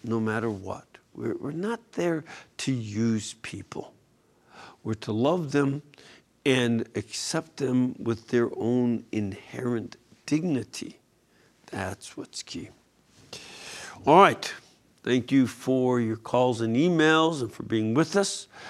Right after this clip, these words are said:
May the Lord bless you all and keep you and cause his face to shine upon you. And may the Lord bless you, the Father,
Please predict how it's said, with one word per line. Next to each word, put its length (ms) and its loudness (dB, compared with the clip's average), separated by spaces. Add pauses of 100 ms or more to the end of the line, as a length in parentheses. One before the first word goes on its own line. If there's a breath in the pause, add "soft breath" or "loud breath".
(240 loud breath)
May 120 2
the 140 -2
Lord 440 2
bless 460 0
you 260 2
all 400 2
and 240 -6
keep 360 -8
you 320 0
and 160 -6
cause 640 -6
his 320 -10
face 500 -2
to 140 -12
shine 380 -10
upon 420 -2
you. 180 4 (800 loud breath)
And 220 -4
may 140 0
the 140 -8
Lord 480 0 (140)
bless 480 0
you, 220 0 (560 loud breath)
the 80 -6
Father, 500 -4